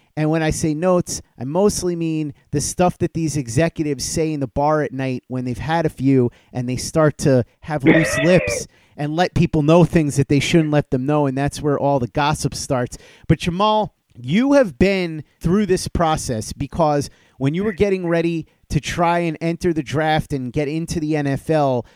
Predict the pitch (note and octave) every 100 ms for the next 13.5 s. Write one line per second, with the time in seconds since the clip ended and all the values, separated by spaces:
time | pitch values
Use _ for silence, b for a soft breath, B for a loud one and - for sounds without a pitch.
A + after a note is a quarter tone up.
0 | b B2+ C3 F3 F3 F3+ D#3 F3 F3 D#3
1 | D#3 D#3 D3+ D#3+ D3+ D3+ C#3+ B2 G#2+ D3
2 | C#3+ C#3+ A#2+ A2 D#3 E3 E3+ D#3+ D3+ D#3
3 | D#3 D3+ D3 B2+ B2+ C3 C3 C#3 C3+ C#3
4 | A#2 - D#3+ D3+ D3 C3+ B2+ B2+ C#3+ B2+
5 | B2 D#3+ E3 D#3+ D#3 D3+ b b b D3+
6 | D3+ D3+ G3+ A#3 G3 F#3 - _ C3+ F3
7 | G3+ G3 - F3+ F#3+ D#3+ D3+ C3 C3+ B2
8 | - B2 A#2 A2+ B2+ A#2+ G#2+ - D#3+ D3
9 | b b - E3 - C#4 D4+ C#4 - A#3
10 | A3 G3+ F3+ D3+ E3+ D#3+ F3 - F3 E3
11 | - D3+ - D3+ D3 C3+ C3+ C#3+ - -
12 | D3+ D3 - D3 C3 B2 B2+ C#3+ C3+ -
13 | A2+ C3 D#3 C3+ A#2+